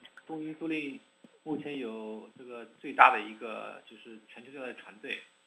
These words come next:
那我想就请您那个也跟大家分享一下，就是，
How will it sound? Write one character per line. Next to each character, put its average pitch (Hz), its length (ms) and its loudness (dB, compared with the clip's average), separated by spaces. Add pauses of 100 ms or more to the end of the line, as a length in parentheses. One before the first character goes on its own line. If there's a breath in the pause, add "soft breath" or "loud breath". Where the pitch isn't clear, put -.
(400)
那 135 180 10
我 139 120 6
想 139 220 6
就 143 140 0
请 110 240 -6
您 127 120 -8
那 135 120 -6
个 120 140 -4
也 98 120 -6
跟 131 180 -12
大 131 100 4
家 131 140 2
分 175 220 -6
享 95 120 0
一 98 160 -12
下， - 100 -10
就 120 160 -18
是， 110 420 -12